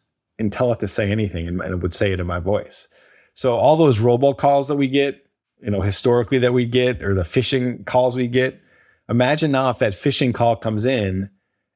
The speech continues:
and it comes in from a voice that you know, a person you know, and it's like, "Hey, I, I need you to do this for me," right? You're not gonna probably think twice about it. You're gonna go, "Oh,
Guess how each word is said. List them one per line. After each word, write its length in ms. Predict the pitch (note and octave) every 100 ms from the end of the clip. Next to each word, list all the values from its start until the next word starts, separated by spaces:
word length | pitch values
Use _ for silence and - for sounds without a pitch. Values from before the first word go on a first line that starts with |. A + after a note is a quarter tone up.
| _
and 120 | B2
it 120 | A#2+ -
comes 280 | C#3+ C3
in 140 | C3+ C3
from 200 | B2+ A2+
a 80 | G#2
voice 380 | A2+ C#3 C3
that 240 | - G2+ -
you 100 | A#2+
know, 520 | G#2+ A#2+ F2+ - - _ _ _ _ _ _ _ _ -
a 80 | G#2
person 440 | - C#3 - A2+
you 120 | A2+
know, 420 | G#2+ A2+ F#2+ F#2+
and 140 | F#2+ G2+
it's 160 | G2
like, 140 | G#2 F#2+
"Hey, 240 | A#2 A#2
I, 220 | G#2 G2 F#2+
I 80 | A2
need 280 | A2 G#2+ G#2
you 80 | G2+
to 100 | G2
do 160 | G#2
this 180 | G2 F2+
for 240 | - F2
me," 160 | E2 D#2+
right? 220 | E2+ F#2+
You're 100 | A#2+
not 140 | B2+ B2
gonna 220 | C#3 A2 - _ -
probably 220 | A2+ A#2
think 360 | G2 - B2+ G#2
twice 320 | - B2+ C#3
about 260 | G2+ D#2+ F2+
it. 60 |
You're 100 | G2
gonna 140 | G#2 G2+
go, 160 | G2
"Oh, 340 | A#2 C3+ F#2